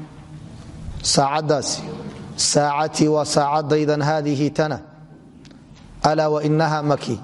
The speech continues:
saacatii saacadda-, saacadan haadihi tana xaraamun xaaraan weeye. Yacni sidii xadiiskeennu shalay soo maraynay, xaaraantinimadeedii bay ku noqotay.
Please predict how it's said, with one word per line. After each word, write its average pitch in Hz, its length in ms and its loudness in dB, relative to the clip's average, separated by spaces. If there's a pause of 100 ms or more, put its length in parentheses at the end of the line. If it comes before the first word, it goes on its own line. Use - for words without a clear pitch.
(480)
saacatii 151 680 2
saacadda-, 151 640 2
saacadan 147 600 0 (480)
haadihi 151 640 2
tana 151 300 0 (520)
xaraamun 151 440 2
xaaraan 135 400 0
weeye. 98 200 -8 (840)
Yacni 139 180 4
sidii 156 300 4
xadiiskeennu 151 420 2
shalay 151 240 2
soo 156 180 2
maraynay, 139 440 0 (580)
xaaraantinimadeedii 147 880 4
bay 139 120 2
ku 143 120 -4
noqotay. 135 420 -4